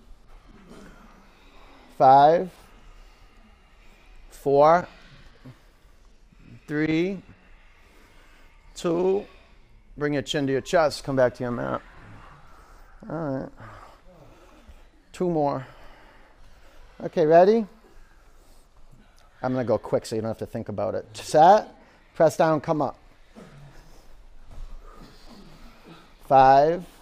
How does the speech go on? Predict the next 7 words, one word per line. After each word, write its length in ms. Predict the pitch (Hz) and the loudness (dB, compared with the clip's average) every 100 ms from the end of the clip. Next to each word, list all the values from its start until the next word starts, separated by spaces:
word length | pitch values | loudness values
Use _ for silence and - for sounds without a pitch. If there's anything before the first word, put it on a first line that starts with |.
| - - - | -20 -20 -16
All 200 | - 117 | -8 -6
legs, 400 | 117 107 98 104 | -6 -10 -12 -14
all 200 | - 107 | -10 -10
legs. 400 | 113 101 98 - - - - | -10 -12 -16 -20 -20 -20 -20
Four. 680 | - 170 165 175 190 208 196 - _ _ - - - - - - - - - - - - - - - | -4 4 8 8 8 4 -2 -20 _ _ -20 -20 -20 -20 -20 -20 -20 -20 -20 -20 -20 -20 -20 -20 -16
Three. 580 | 170 175 180 190 214 214 - - - - - 185 165 143 117 101 98 - - - - - - - | -2 2 4 4 2 -2 -10 -20 -20 -20 -20 -20 -20 -20 -20 -20 -20 -20 -20 -20 -20 -20 -20 -12
Two. 600 | - 190 202 220 240 | 0 4 6 6 4